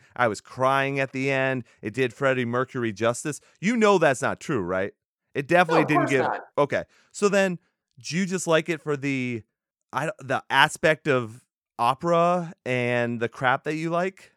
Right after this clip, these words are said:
Speaker 1: I don't, I don't understand.
Speaker 2: Thank you for all of that. For someone who doesn't,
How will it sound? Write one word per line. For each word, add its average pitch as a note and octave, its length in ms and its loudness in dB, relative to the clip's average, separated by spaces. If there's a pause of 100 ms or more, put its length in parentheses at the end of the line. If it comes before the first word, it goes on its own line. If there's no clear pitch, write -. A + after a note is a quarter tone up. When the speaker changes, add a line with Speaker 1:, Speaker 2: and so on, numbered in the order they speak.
Speaker 1:
I C3+ 100 0
don't, C#3+ 200 -2
I C3+ 100 0
don't C#3 140 0
understand. B2+ 380 -4
Speaker 2:
Thank G3 200 2
you E3 220 2 (240)
for F#3 160 4
all E3+ 140 6
of F#3 120 2
that. D#3 220 4 (200)
For A#3 80 -4
someone A3 240 0
who G#3+ 60 -4
doesn't, F3+ 360 -2